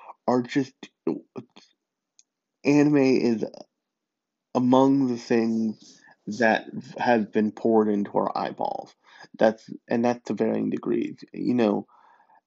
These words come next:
has everybody, has everybody in that graduating class sat down and watched, you know, um, Hikaru no Go? Probably not. But has everybody in that class, is everybody in that class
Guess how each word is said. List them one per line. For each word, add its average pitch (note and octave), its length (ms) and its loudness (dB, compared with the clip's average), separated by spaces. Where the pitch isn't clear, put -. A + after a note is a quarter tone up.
has B2+ 320 0
everybody, A#2 840 0
has A#2+ 260 -2
everybody A2 460 0
in G#2+ 80 0
that G#2+ 160 -4
graduating G2 480 -2
class F#2+ 460 -4
sat G#2 280 -2
down G#2 320 0
and G2+ 180 -2
watched, G2 340 -4
you G#2 120 -2
know, G2 640 -2
um, - 520 -6
Hikaru G#2+ 520 2
no G2+ 140 0
Go? G#2+ 420 2
Probably G2+ 580 0
not. - 360 -4
But C3+ 140 4
has C#3+ 180 2
everybody C#3+ 360 2
in C3 140 0
that A#2+ 160 -2
class, A2 380 -2
is B2+ 140 0
everybody C3+ 340 4
in B2 80 2
that A#2 160 0
class G#2+ 340 0